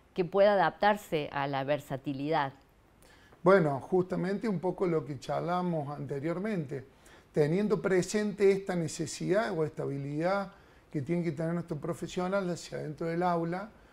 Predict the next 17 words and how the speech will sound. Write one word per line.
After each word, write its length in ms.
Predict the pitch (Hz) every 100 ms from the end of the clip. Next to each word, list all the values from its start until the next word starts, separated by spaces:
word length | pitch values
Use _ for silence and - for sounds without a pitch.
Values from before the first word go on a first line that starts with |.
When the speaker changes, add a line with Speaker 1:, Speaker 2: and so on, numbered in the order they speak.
| - 160
Speaker 2:
nuestros 400 | 147 - 143 131
docentes 560 | 143 - 175 175 180
tienen 400 | 165 160 170 160
que 340 | - 160 175 180 - - -
proponer, 720 | 170 165 131 151 151 202 226 180
no 140 | 165
solamente 760 | - 165 160 190 185 196 180 - - - -
enseñarles 1200 | 165 151 - - 139 165 220 214 185 202 196 - _ _ - _ _ -
o 100 | 147
mostrarles 920 | 139 127 - 202 208 190 190 208 - - - _ -
este 300 | 143 - 143
contenido 640 | 151 135 143 143 165 156
actual, 480 | 156 156 185 196 - - _
sino 360 | - 156 151 156
proponerles 880 | 170 143 165 170 180 185 196 175
el 220 | 151 143 143
investigar, 880 | 147 131 - 135 131 175 185 139